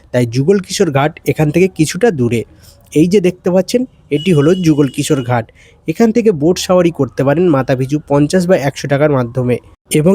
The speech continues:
এর মাধ্যমে যমুনার অনেক কটি ঘাট আমরা দেখে নিতে পারবেন। এইবার আসুন ইমলিতলা মন্দির। এই সেই স্থান যেখানে একদিন মাতা রাধিকা পাকা তেঁতুলের ওপর পা রাখার ফলে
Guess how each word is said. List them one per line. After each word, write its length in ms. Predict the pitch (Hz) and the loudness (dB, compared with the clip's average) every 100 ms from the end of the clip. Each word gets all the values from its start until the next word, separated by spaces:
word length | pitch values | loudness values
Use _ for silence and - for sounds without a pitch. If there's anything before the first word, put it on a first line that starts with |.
| 185 | 2
এর 180 | 156 185 | 0 2
মাধ্যমে 460 | 202 190 156 147 123 123 - 135 | 2 2 2 0 0 -4 -10 -2
যমুনার 440 | 147 160 190 202 - | 2 4 2 0 -2
অনেক 240 | 151 196 - | 0 0 0
কটি 200 | 180 165 | -2 -2
ঘাট 240 | 127 135 131 | -2 -2 0
আমরা 220 | 131 147 | 0 0
দেখে 240 | 185 147 139 | 0 0 -2
নিতে 200 | 123 131 | -2 0
পারবেন। 320 | 127 120 120 - _ _ _ - | -2 -2 -4 -6 _ _ _ 0
এইবার 320 | 165 190 208 | 2 4 2
আসুন 260 | 143 - 214 - - | 2 -2 -4 -6 -2
ইমলিতলা 540 | 180 190 196 160 135 | 0 2 2 2 0
মন্দির। 360 | 127 127 120 120 127 _ - _ | 0 0 0 -2 -4 _ -20 _
এই 160 | 147 185 | 0 2
সেই 200 | - 233 | 2 -2
স্থান 340 | - 143 131 120 - _ _ - | -2 0 0 0 -6 _ _ -8
যেখানে 500 | 123 156 160 202 160 156 _ _ _ _ - | -2 0 2 2 2 -2 _ _ _ _ -4
একদিন 320 | 139 151 180 | -2 0 2
মাতা 280 | 131 127 170 | 2 0 0
রাধিকা 460 | 139 127 180 - 120 - _ _ _ | 2 2 0 0 -2 -4 _ _ _
পাকা 300 | 143 139 - 190 | -2 -2 -2 -2
তেঁতুলের 480 | - 139 196 208 185 | 0 0 2 2 2
ওপর 200 | 170 165 - | 0 -2 0
পা 140 | 127 | 0
রাখার 280 | 151 180 156 | 0 0 -4
ফলে 240 | - 131 | -2 -4